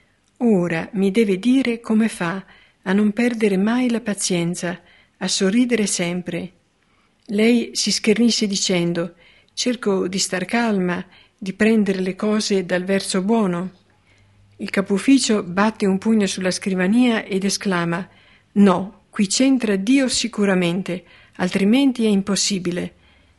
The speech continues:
E pensare che a Dio io non ci credevo." Qualche giorno dopo, Antonietta è chiamata in direzione, dove le dicono che sarà trasferita in un altro ufficio, affinché, continua il direttore,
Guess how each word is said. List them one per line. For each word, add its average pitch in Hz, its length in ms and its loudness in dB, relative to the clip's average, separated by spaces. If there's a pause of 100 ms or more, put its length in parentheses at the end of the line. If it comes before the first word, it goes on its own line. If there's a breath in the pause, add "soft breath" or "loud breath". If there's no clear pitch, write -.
E 190 160 0
pensare 196 760 2
che 190 140 0
a 185 40 4
Dio 196 380 2
io 196 240 4
non 196 220 4
ci - 140 -2
credevo." 180 600 -4 (960)
Qualche 190 320 -2
giorno 190 300 2
dopo, 196 520 0
Antonietta 190 600 0
è 185 60 -4
chiamata 190 420 -2
in 185 80 0
direzione, 233 760 -2 (460 loud breath)
dove 196 260 2
le 190 120 0
dicono 240 440 0
che 202 120 -4
sarà 202 260 0
trasferita 208 600 -2
in 196 80 0
un 190 120 0
altro 208 280 -2
ufficio, 180 580 -6 (500)
affinché, 196 720 0
continua 190 540 0
il 180 80 -2
direttore, 233 720 -2